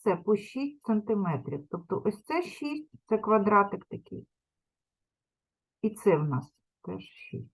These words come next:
Значить, ви поруч напишіть, будь ласка, А Б дорівнює А, це дорівнює шість сантиметрів.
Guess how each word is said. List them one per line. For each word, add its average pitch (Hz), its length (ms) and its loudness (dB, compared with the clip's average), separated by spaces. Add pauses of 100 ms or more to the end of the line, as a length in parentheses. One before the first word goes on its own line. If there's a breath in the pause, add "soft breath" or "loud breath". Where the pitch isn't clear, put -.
(2500)
Значить, 190 220 0
ви 247 180 6
поруч 294 500 4
напишіть, 214 440 2
будь 185 180 2
ласка, 165 480 4
А 233 200 12
Б 175 220 4
дорівнює 202 640 2
А, 175 200 8
це 170 160 -8
дорівнює 175 480 -2
шість - 440 -4
сантиметрів. 185 760 0